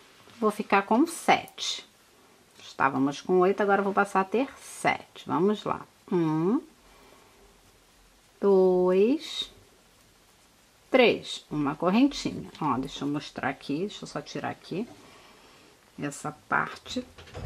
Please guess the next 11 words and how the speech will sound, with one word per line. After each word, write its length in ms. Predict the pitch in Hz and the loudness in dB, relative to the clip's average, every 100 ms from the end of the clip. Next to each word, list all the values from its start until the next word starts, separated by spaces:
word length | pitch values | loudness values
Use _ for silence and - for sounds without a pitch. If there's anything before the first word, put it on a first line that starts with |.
| - | -4
pra 120 | - | 0
vocês 420 | 190 202 220 214 | 0 2 4 4
visualizarem 760 | 196 233 226 226 226 214 214 220 | 4 0 4 4 4 4 2 2
perfeitamente. 1040 | 233 226 226 233 233 254 226 - - - - | 0 0 0 0 0 0 0 -4 -12 -16 -6
Três, 560 | - 226 196 185 202 220 | 4 8 10 10 8 6
uma 220 | 240 240 | 4 4
correntinha. 720 | 240 240 269 277 - 151 135 | 4 6 6 4 2 2 2
Aqui 220 | 175 - 185 | -2 0 2
eu 80 | |
faço 420 | 180 160 151 - 160 | 2 2 0 -4 -8
três. 1080 | - 190 165 151 151 180 262 - - - | 0 2 4 2 2 2 0 -4 -14 -16